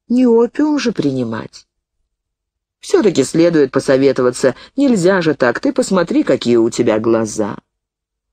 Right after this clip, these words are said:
Глаза у Дарьи Ивановны по утрам действительно бывают очень нехороши, и она не любит видеть себя в зеркале после бессонницы.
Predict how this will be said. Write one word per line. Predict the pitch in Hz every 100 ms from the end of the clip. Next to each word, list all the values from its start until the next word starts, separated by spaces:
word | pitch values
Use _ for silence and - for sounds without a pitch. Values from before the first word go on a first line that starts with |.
| _ _ _ _ _
Глаза | 175 160 175 170 160 156 139 -
у | 135
Дарьи | 131 127 120 117
Ивановны | 123 143 131 123
по | - 135
утрам | 139 - 185 202 135 107 - - -
действительно | 170 220 - - 214 - 123 123
бывают | 120 123 120 - _ _ _ -
очень | 160 - - - 143 131
нехороши, | 135 131 131 127 127 - - 120 120 120 _ _ - - -
и | 208 220 -
она | 226 220 233 240 233 -
не | 220 240
любит | 220 190 170 165 -
видеть | 160 170 156 151
себя | - 147 151 151 -
в | 139
зеркале | 123 160 226 - 233 233
после | - 135 - 151
бессонницы. | 147 - - 131 123 123 117 -